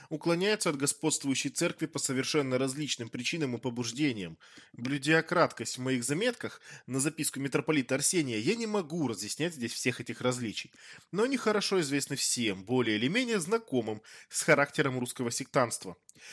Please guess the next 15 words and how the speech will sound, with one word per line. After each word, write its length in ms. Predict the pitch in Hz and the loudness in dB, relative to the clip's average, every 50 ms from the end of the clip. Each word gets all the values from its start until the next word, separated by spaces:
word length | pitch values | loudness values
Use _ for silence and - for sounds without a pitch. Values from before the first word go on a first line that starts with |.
| - - - | -18 -14 -6
Слепая 500 | - - - 156 160 156 - 185 175 165 | -4 0 2 2 4 6 6 8 8 8
вера 240 | 160 175 180 160 151 | 8 6 4 4 4
толпы, 640 | 156 - 156 156 143 127 - - 262 277 226 139 - - - _ _ _ _ | 4 4 4 4 4 2 0 0 2 2 2 0 -2 -8 -20 _ _ _ _
по-моему, 540 | - 147 151 151 143 120 107 98 95 90 - - - - - | 0 2 2 2 2 2 2 0 -4 -8 -12 -16 -20 -12 -8
здесь 340 | 160 151 147 196 269 269 - | -6 -4 -2 0 0 0 0
вспомянуто 600 | - - - - 226 214 220 220 220 208 - 208 | -2 -2 0 0 0 2 2 0 2 0 0 -2
тоже 480 | 208 - - 143 160 175 165 170 180 165 - - | -2 0 2 4 4 4 4 4 2 0 0 -4
совсем 640 | - - - 180 160 - - - 135 139 139 135 123 | -8 -2 0 0 2 2 2 4 4 4 4 4 2
неуместно. 640 | 120 120 117 117 113 110 107 104 - - - 101 - - - - - - - - | 0 -2 -2 -2 -2 -2 -2 -2 -2 -4 -6 -8 -10 -12 -16 -20 -20 -20 -20 -10
Кто 180 | - - 156 | -4 -2 -2
слепо 400 | 151 - - 190 180 175 170 160 | 0 0 2 2 2 4 4 4
верит, 380 | 151 156 185 202 202 175 156 - | 4 6 6 4 4 4 2 0
тот 200 | - 160 156 160 | 0 0 0 0
не 80 | 170 | -2
уклоняется, 880 | 170 165 - 175 175 175 180 190 196 190 175 135 113 - - - - | -2 0 0 0 0 2 2 2 4 6 6 6 4 2 0 -4 -4